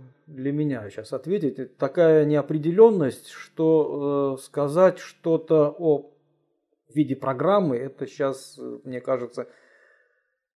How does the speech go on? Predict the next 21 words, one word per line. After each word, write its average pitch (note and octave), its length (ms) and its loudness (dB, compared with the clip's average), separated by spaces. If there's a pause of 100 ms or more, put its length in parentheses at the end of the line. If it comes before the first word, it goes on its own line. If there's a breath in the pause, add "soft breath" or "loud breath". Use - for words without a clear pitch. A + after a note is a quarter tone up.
(460)
преждевременно. D#3 720 6
Это B2 200 0
будет C#3+ 240 0
зависеть D3 380 0
от B2+ 140 -2
очень D3+ 260 -4
многих C#3 340 -4
слагаемых. C3+ 800 -2
Но G3+ 380 6
я G3+ 180 8
хочу G#3 280 0
сказать G3 400 2
следующее. B2 680 4
Даже D3+ 300 0
вот D3+ 140 2
будучи D3 580 -2
в C3+ 720 0 (520)
Пальмире D#3+ 600 4
летом C3+ 420 2
этого C3+ 320 -2
года C3+ 800 4